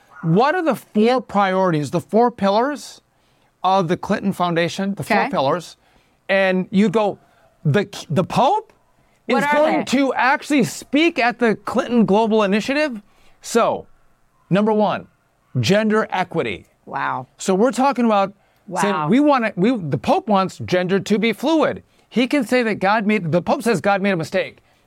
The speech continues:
Speaker 1: and we want man to switch your gender, and we want kids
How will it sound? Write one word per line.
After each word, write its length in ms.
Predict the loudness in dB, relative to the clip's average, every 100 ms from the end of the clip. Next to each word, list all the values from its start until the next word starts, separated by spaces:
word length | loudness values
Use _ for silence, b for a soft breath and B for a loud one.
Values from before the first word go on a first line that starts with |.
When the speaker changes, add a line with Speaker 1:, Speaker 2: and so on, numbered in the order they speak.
| -4
Speaker 1:
and 160 | 2
we 80 | 4
want 260 | 2 2 0
man 280 | 0 0 -2
to 60 |
switch 320 | -2 -4 -2
your 140 | 0 0
gender, 600 | 0 0 0 0 -4 -10 -4
and 100 | 0
we 40 |
want 240 | 0 -2 -4
kids 640 | 0 2 0 -4 -10